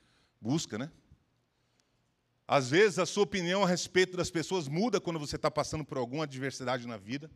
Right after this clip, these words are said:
E aqui, eu vou dizer pra você, a, a gente aqui no Brasil ainda não sabe o que é perseguição religiosa.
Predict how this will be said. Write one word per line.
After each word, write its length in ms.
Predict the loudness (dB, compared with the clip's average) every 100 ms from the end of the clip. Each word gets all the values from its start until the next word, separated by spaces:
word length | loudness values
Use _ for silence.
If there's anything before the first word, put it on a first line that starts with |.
| -20 _ _ _ _ _ _ _ _ _ _ _ _ _ _ -4
E 80 | -4
aqui, 200 | 0 0
eu 80 |
vou 80 | 0
dizer 220 | 0 -2
pra 120 | -2 -2
você, 440 | -4 -4 -6 -8 -14 _ _ _ _ _ _ _ _ _ _ _ _ _ _ _ _ _ _
a, 80 | 4 4 4 0
a 80 |
gente 260 | 0 0 -2
aqui 120 | -4
no 80 | 0
Brasil 280 | 2 4 2
ainda 160 | 2
não 120 | 0 -2
sabe 320 | 0 -2 -2
o 20 |
que 80 | -6
é 40 |
perseguição 520 | -6 -6 -6 -6 -6
religiosa. 560 | -6 -8 -10 -12 -14